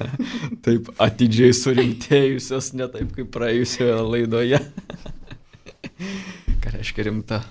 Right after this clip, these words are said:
labai tema. <laughs> Bet taip yra, taip ir, taip reikia įsivaizduoti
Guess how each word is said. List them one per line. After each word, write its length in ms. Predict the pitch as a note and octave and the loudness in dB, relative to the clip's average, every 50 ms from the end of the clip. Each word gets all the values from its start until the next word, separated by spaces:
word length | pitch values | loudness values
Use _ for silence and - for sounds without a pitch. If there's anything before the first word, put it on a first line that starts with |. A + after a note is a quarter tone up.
| - - | -14 -14
labai 280 | D3 C#3 A2 G2 G#2 G#2 | -12 -10 -8 -6 -6 -6
tema. 340 | - - G2+ G#2 G#2 G#2+ - - - - _ - - | -6 -6 -4 -2 -2 -4 -4 -6 -10 -20 _ -6 -4
<laughs> 60 | - - - - - _ _ _ - _ _ - - _ _ _ _ _ _ - C3 D3+ D#3+ - - _ _ _ _ _ _ _ _ _ _ _ _ _ _ _ - | -4 -4 -6 -8 -16 _ _ _ -20 _ _ -20 -20 _ _ _ _ _ _ -12 -12 -12 -12 -14 -20 _ _ _ _ _ _ _ _ _ _ _ _ _ _ _ -4
Bet 380 | G#2 G#2 G#2+ G#2+ - - - - _ _ _ _ _ - | 0 0 0 0 -2 -10 -20 -20 _ _ _ _ _ -6
taip 140 | B2+ A#2+ - D3 | -6 -4 -2 -2
yra, 160 | G3+ F#3 C3 | 0 0 0
taip 260 | - - C#3+ D3 - | 0 -2 -4 -2 0
ir, 120 | D#3 D3 C#3+ - - - - G#2+ - - - - A2 - - - - - | 0 0 0 0 -2 -2 -2 -2 -2 -2 -2 -4 -4 -4 -6 -6 -6 -6
taip 200 | - C3+ - - | -6 -6 -4 -2
reikia 220 | D3 C#3 C#3+ C#3 | -2 -2 -2 -4
įsivaizduoti 560 | C3 - B2+ C3 B2+ D3 C#3+ D3 C#3+ - A#2+ | -4 -4 -4 -2 0 0 -2 -2 -2 -4 -2